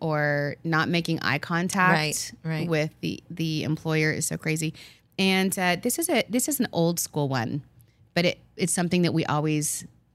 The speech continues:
Speaker 1: uh, take notice of.
Speaker 2: Mm.
Speaker 1: Not following up.
Speaker 2: Yes. One hundred percent. We take notice of that. You literally wait for it if it was that good.
Speaker 1: Yeah.
Speaker 2: You know?
Speaker 1: I think, you know, it's,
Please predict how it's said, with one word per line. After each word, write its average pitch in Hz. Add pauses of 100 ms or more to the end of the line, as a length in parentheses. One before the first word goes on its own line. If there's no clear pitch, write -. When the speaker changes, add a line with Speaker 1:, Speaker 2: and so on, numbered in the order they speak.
(120)
Speaker 1:
uh, 139
take 156
notice 131
of. 123
Speaker 2:
Mm. 175 (600)
Speaker 1:
Not 160
following 147
up. 120 (460)
Speaker 2:
Yes. 147 (1000)
One 202
hundred 170
percent. - (480)
We 165
take 156
notice 143
of 139
that. 139 (380)
You 190
literally 220
wait 160
for 139
it 139 (500)
if 165
it 147
was 156
that 143
good. 143 (520)
Speaker 1:
Yeah. 302 (280)
Speaker 2:
You 180
know? 170 (760)
Speaker 1:
I 233
think, 277 (260)
you 240
know, 208 (920)
it's, -